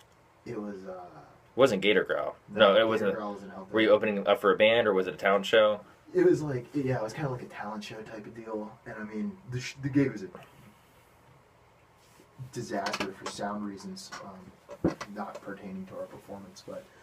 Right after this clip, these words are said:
Speaker 1: I remember having that issue there, um, and just because of the fact that I think, uh, you know, with the fact that the, uh, is essentially if we win this thing, gets us into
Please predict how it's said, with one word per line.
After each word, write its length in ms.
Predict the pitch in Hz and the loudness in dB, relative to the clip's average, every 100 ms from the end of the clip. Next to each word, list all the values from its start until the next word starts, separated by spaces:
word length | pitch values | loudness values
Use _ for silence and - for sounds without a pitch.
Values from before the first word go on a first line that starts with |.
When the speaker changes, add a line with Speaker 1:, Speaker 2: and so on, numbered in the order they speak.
| - - | -20 -12
Speaker 1:
I 100 | 101 | -10
remember 420 | 104 101 101 - - - - _ - - - | -6 -6 -8 -10 -14 -14 -14 _ -20 -20 -14
having 420 | 98 95 95 92 - 104 | -12 -10 -12 -16 -16 -8
that 240 | - - | -8 -8
issue 400 | 104 - 101 95 95 - - | -12 -10 -10 -10 -14 -20 -16
there, 300 | 98 95 95 92 - - | -14 -12 -14 -16 -16 -12
um, 440 | 101 95 92 92 _ _ - - - | -10 -10 -14 -18 _ _ -20 -20 -14
and 100 | 104 | -12
just 160 | 101 | -12
because 320 | 101 - 104 98 | -12 -8 -8 -8
of 220 | 95 95 - _ _ _ - | -14 -16 -20 _ _ _ -20
the 60 | - | -8
fact 320 | 180 190 - | -6 -6 -10
that 240 | 185 175 - _ - | -10 -10 -18 _ -16
I 60 | |
think, 240 | - - 208 _ _ - | -14 -14 -16 _ _ -20
uh, 40 | - - - - _ _ - 113 | -20 -20 -20 -20 _ _ -20 -16
you 60 | 104 | -14
know, 160 | 95 - _ _ _ | -14 -16 _ _ _
with 240 | 110 104 - | -14 -14 -14
the 60 | 101 | -12
fact 300 | 101 95 - | -8 -8 -8
that 200 | 95 - - | -12 -12 -16
the, 280 | 95 92 87 - | -14 -14 -16 -18
uh, 560 | - - - - - | -18 -18 -20 -20 -20
is 80 | - | -18
essentially 500 | 95 98 95 90 90 87 92 | -16 -14 -16 -16 -20 -20 -18
if 80 | 95 | -14
we 80 | 101 | -8
win 360 | 113 123 120 | -4 -4 -6
this 180 | 104 - | -12 -14
thing, 240 | - - - - _ _ _ - | -16 -18 -20 -20 _ _ _ -16
gets 200 | 180 - | -14 -14
us 160 | - - | -14 -16
into 260 | 185 - | -18 -18